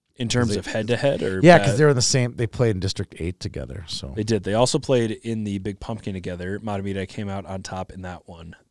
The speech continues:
Speaker 1: three to one.
Speaker 2: It's a good team.
Speaker 1: So I am gonna take Matamidi.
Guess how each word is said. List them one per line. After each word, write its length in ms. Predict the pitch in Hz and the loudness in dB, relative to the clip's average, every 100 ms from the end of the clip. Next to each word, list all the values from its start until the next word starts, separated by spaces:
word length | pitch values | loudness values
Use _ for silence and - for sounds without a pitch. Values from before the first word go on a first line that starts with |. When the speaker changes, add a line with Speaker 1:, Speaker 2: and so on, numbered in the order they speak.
| _ | _
Speaker 1:
three 240 | - 95 | -10 -8
to 80 | 90 | -8
one. 540 | 87 85 85 85 76 - _ | -10 -14 -18 -18 -20 -20 _
Speaker 2:
It's 120 | - | -14
a 20 | |
good 200 | - 117 | -6 -4
team. 240 | - 113 90 | -2 -4 -2
Speaker 1:
So 320 | 107 95 - - | 0 0 -2 -6
I 220 | 101 107 | -2 0
am 160 | 107 | 0
gonna 160 | 107 101 | -2 -4
take 180 | 101 95 | -8 -10
Matamidi. 520 | 87 87 85 85 | -10 -10 -10 -12